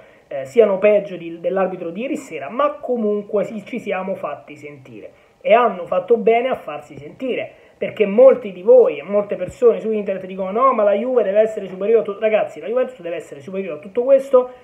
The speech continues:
quando la Juventus non riceve torti. Se la Juventus riceve torti, la Juventus è giusto che vada comunque a protestare, altrimenti passiamo come fessi e non, non avremo mai rispetto da parte di queste persone. Bisogna fare la voce grossa. Se c'è qualcosa che no, c'è stato dato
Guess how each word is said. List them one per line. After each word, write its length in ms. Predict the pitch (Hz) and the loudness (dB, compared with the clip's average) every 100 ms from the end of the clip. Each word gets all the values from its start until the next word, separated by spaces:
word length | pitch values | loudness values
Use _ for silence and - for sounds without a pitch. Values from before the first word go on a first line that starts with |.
| _ | _
quando 300 | - 262 165 | 4 4 4
la 80 | 190 | 2
Juventus 320 | 247 277 190 | 4 2 -2
non 120 | 185 | -8
riceve 300 | 170 165 143 | -10 -10 -14
torti. 420 | 135 - - - - | -14 -16 -18 -20 -4
Se 120 | 220 | 2
la 80 | 233 | 4
Juventus 440 | 254 196 - - | 4 2 -4 -16
riceve 420 | 185 185 165 113 - | -14 -10 -10 -12 -6
torti, 520 | - - - 233 254 | -6 -6 -12 -12 -6
la 100 | 240 | -4
Juventus 480 | 254 302 233 - - | 4 4 4 -2 -8
è 80 | 196 | -6
giusto 540 | 202 285 - 285 277 | -8 -12 -4 -2 -2
che 140 | 185 - | -4 -2
vada 260 | 220 226 - | 0 2 0
comunque 320 | 208 220 - | -2 -4 -6
a 20 | |
protestare, 720 | 151 131 127 - 180 131 110 - _ _ | -14 -16 -8 -6 -4 -6 -14 -20 _ _
altrimenti 480 | - 277 - - 151 | -2 0 0 -2 -2
passiamo 420 | 135 - 151 151 | -2 0 0 -2
come 200 | 196 247 | -4 -4
fessi 580 | 254 226 - - 269 269 | -4 -6 -8 -8 -8 -6
e 80 | |
non, 300 | 202 208 233 233 | -4 -2 -4 -4
non 160 | 233 | 0
avremo 280 | 233 277 226 | 2 4 2
mai 180 | 233 254 | 4 4
rispetto 480 | - - 170 156 151 | 2 -8 -10 -8 -10
da 80 | |
parte 240 | 147 143 147 | -10 -12 -16
di 80 | 135 | -16
queste 240 | 135 - | -18 -18
persone. 340 | 131 - 127 | -20 -18 -16
Bisogna 340 | 135 214 294 220 | -10 -6 -2 -2
fare 160 | 185 | -2
la 100 | 202 | -4
voce 200 | 135 123 | -6 -10
grossa. 500 | 135 180 - - - - - _ | -2 -2 -2 -10 -20 -20 -20 _
Se 180 | _ 240 | _ -2
c'è 260 | 247 311 302 | 6 6 6
qualcosa 500 | 196 190 277 214 185 | 0 2 2 2 -2
che 120 | 185 | -4
no, 220 | 196 220 | -6 -8
c'è 140 | - | -10
stato 320 | 185 233 208 180 | -4 2 2 4
dato 420 | 226 226 196 | 4 4 0